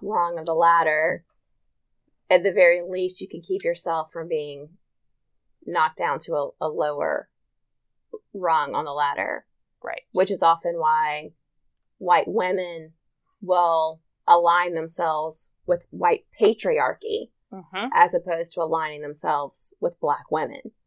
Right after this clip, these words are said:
Speaker 2: Right.
Speaker 1: Um, that we will sacrifice, right, our own well-being as women for fear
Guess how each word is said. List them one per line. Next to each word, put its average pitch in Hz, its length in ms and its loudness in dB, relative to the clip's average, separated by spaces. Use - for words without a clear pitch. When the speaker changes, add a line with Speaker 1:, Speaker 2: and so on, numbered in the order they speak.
Speaker 2:
Right. 170 180 0
Speaker 1:
Um, 160 400 4
that 156 140 0
we 160 180 -2
will 151 440 -4
sacrifice, 165 1200 4
right, 165 480 2
our 170 220 8
own 170 340 -4
well-being 170 840 2
as 156 180 -6
women 165 580 -6
for 165 160 0
fear 165 760 -2